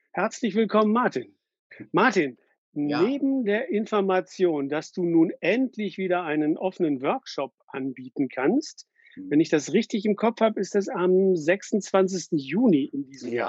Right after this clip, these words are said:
Speaker 1: Jahr.
Speaker 2: genau.
Speaker 1: Also schon
Speaker 2: Mhm.
Speaker 1: um die Ecke.
Speaker 2: Ja.
Speaker 1: Ähm, hast du auch mit Franziska Ball und anderen
Speaker 2: Mhm.
Speaker 1: endlich mal wieder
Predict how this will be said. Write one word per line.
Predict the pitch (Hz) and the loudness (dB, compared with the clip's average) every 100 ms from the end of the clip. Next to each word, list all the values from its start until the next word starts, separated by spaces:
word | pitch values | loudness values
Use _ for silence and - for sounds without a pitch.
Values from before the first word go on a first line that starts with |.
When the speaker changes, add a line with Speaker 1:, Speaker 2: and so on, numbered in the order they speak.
| 320 | -2
Speaker 1:
Jahr. | 359 330 339 _ _ _ | -4 -6 -12 _ _ _
Speaker 2:
genau. | 139 | 0
Speaker 1:
Also | 156 190 - _ | 4 2 0 _
schon | - 180 254 - | 2 2 2 -6
Speaker 2:
Mhm. | 110 135 175 - | -10 -10 -10 2
Speaker 1:
um | 185 196 | 4 4
die | - | 2
Ecke. | 160 226 349 _ - - - - | 0 0 0 _ -20 -18 -20 -16
Speaker 2:
Ja. | 196 | 0
Speaker 1:
Ähm, | 196 196 196 208 - _ - | 4 6 4 0 -10 _ -6
hast | 226 - 247 | -6 -4 -6
du | 269 | -6
auch | 202 214 233 220 _ _ _ _ - | -2 0 -2 -4 _ _ _ _ -8
mit | 185 185 180 - - - | 2 2 2 -18 -18 -20
Franziska | - 170 156 - 165 - 147 | -10 -6 -6 -8 -12 -6 -6
Ball | 123 135 160 254 | -4 -6 -6 -6
und | 269 165 - | -4 -6 -6
anderen | 147 190 233 220 233 | -4 -2 -2 -2 -4
Speaker 2:
Mhm. | 233 _ _ _ | -6 _ _ _
Speaker 1:
endlich | - 170 240 233 220 240 - | -2 0 0 -2 -6 -8 -6
mal | 190 185 185 | -4 0 -2
wieder | 170 180 170 160 214 | -2 0 0 0 -6